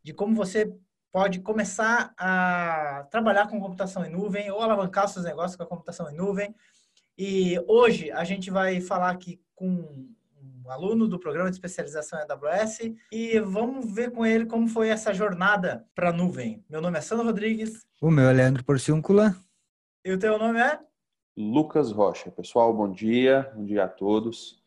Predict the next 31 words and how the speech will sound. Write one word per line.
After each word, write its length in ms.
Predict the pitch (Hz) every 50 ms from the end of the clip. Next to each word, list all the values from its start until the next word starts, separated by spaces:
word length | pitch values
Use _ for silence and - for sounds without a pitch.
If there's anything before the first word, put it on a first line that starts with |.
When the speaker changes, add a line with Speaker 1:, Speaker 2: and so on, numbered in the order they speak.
| _ _ _ _ _ _ _ _ _ _
Speaker 3:
Bom, 460 | - 139 143 - - - - - - _ _
é, 720 | - 98 101 107 107 107 107 107 107 104 101 98 98 - -
a 80 | 113
minha 160 | 113 120 143
jornada 460 | 156 165 156 143 131 123 135 151 156 135
dentro 520 | 117 113 117 127 143 160 - - 127 123
do, 320 | 113 110 110 107 107 104
do 140 | 95 101 107
meio 380 | 104 104 101 104 113 127 135 123
da 80 | 113
tecnologia 840 | - - 107 - - 113 104 107 101 95 95 101 104 110 123 131 120
começou 480 | 120 - 107 98 98 - - 120 127
há 320 | 147 127 95 82 82 - - _ _ _ -
dezoito 520 | 95 98 95 92 107 110 120 120 120 117
anos 240 | 110 104 107 101 101
atrás, 500 | 98 92 - - 92 92 104 123 123 110
né? 260 | 98 101 110 127 135 - _ _ _ _ _ _ _ _ _ _
Eu 100 | - -
comecei 560 | - _ 98 98 95 98 - - 98 98 104 101
aí 160 | 90 95 104
com 280 | - - 107 98 95
de 140 | 92 92 92
doze 340 | 87 - 95 101 110 107 104 -
pra 140 | - 98 92
treze 360 | - 98 107 113 113 110 104
anos 260 | 92 95 107 110 98
dentro 240 | - 95 101 - _
da 80 | 101
área 120 | 98 101 92
de 60 | -
tecnologia. 920 | - 98 - 104 101 98 101 95 92 90 95 98 104 113 110 104 90 90